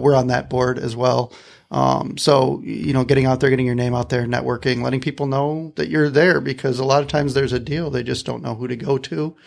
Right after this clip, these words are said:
And, uh, there's a lot of people with their first deal who, if you've done five or six deals, you're a huge asset to them, because they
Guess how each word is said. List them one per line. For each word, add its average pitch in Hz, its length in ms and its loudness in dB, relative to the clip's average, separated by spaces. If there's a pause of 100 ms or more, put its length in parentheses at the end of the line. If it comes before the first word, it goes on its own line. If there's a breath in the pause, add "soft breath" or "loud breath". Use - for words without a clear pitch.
(480 loud breath)
And, 135 360 4
uh, 135 180 8
there's 135 160 4
a 143 60 4
lot 151 160 6
of 165 60 -6
people 165 180 0
with 170 80 0
their 165 100 4
first 214 320 -2
deal - 320 -2
who, 123 220 2
if 123 120 0
you've 131 200 0
done 170 280 2
five 127 240 2
or 131 80 0
six 131 240 -2
deals, 135 460 2
you're 143 140 2
a 160 60 0
huge 160 280 0
asset 180 440 -2
to - 100 -4
them, 139 240 -6
because - 340 -8
they 131 380 4